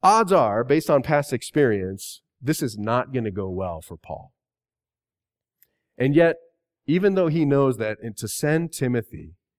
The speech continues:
to send off Silas, and to do this alone is going to be very difficult for me, his heart is to say, "The church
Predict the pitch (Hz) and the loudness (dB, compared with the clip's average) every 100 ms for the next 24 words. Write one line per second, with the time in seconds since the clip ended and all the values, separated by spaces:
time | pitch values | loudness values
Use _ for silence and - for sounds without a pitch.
0 | _ _ _ _ _ _ _ _ 110 - | _ _ _ _ _ _ _ _ -8 0
1 | 143 156 147 131 - 107 107 95 95 104 | 2 4 2 0 -2 -2 -2 -4 -8 -8
2 | 104 92 123 143 135 123 - 107 101 107 | -8 -4 0 2 2 -2 -8 -8 -4 -4
3 | 110 95 90 95 - - 120 117 104 104 | -4 -6 -8 -10 -12 -12 -8 -6 -6 -8
4 | 95 110 117 113 101 90 107 104 - 98 | -10 -6 -4 -4 -6 -8 -8 -8 -12 -14
5 | 80 - 95 85 82 71 87 _ _ _ | -14 -12 -12 -12 -16 -18 -20 _ _ _
6 | _ _ _ _ - 120 - - 165 175 | _ _ _ _ -10 -10 -12 -8 -4 -4
7 | 85 - - _ _ _ _ _ - 95 | -6 -12 -20 _ _ _ _ _ -10 -10
8 | 90 92 - - _ _ 101 - 80 82 | -10 -12 -16 -20 _ _ -18 -16 -16 -14
9 | 76 87 _ _ _ _ - - - 151 | -18 -20 _ _ _ _ -20 -14 -6 -4
10 | 113 - - - | -4 -6 -16 -16